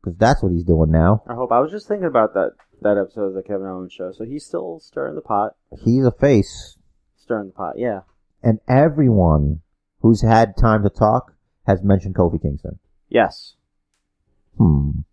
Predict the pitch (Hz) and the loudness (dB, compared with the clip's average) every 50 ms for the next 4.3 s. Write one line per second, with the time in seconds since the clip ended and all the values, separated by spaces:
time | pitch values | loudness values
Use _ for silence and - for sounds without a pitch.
0 | _ _ _ _ _ _ _ _ 110 110 110 110 101 95 _ _ - 117 120 123 | _ _ _ _ _ _ _ _ -6 -6 -6 -6 -8 -12 _ _ 0 2 2 2
1 | 117 107 104 95 92 - _ - 87 85 85 85 _ _ _ _ _ _ _ _ | 2 -2 -6 -8 -10 -14 _ -20 -20 -18 -20 -20 _ _ _ _ _ _ _ _
2 | _ _ 98 92 90 90 95 104 - - - - - 165 175 139 120 127 117 104 | _ _ -12 -12 -12 -12 -12 -12 -12 -12 -10 -2 0 0 2 2 2 2 2 2
3 | 120 117 110 160 190 - - 123 - - 120 104 104 101 98 98 98 92 92 92 | 0 2 2 2 0 0 -4 -6 -2 0 0 2 4 4 4 4 4 2 2 0
4 | 95 - - - - | -2 -4 -8 -14 -20